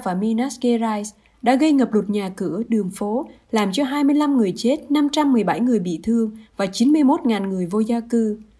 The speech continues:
Ông Jair Bolsonaro, Tổng thống Brazil, đã phân bổ khoảng một trăm hai mươi lăm triệu đô la Mỹ để giúp người dân ở các khu vực bị ảnh hưởng bởi thiên tai.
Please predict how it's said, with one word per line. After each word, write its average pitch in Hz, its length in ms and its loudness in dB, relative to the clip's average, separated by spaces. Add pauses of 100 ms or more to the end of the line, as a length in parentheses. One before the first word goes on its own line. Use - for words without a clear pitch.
(340)
Ông 254 180 2
Jair 254 260 2
Bolsonaro, 240 920 2 (260)
Tổng 202 180 0
thống 247 160 2
Brazil, 254 420 2
đã 208 100 2
phân 285 280 0
bổ 196 200 2
khoảng 214 260 -4
một 220 180 -2
trăm 269 220 0
hai 269 220 -4
mươi 269 120 2
lăm 269 200 0
triệu 156 220 -2
đô 220 120 0
la 226 180 2
Mỹ 202 320 -4 (220)
để 196 80 -2
giúp 320 220 0
người 220 180 2
dân 254 220 2
ở 208 120 -2
các 311 140 -2
khu 311 120 0
vực 220 220 0
bị 180 120 -4
ảnh 220 160 -2
hưởng 214 260 -2
bởi 185 120 0
thiên 233 260 -2
tai. 214 360 -6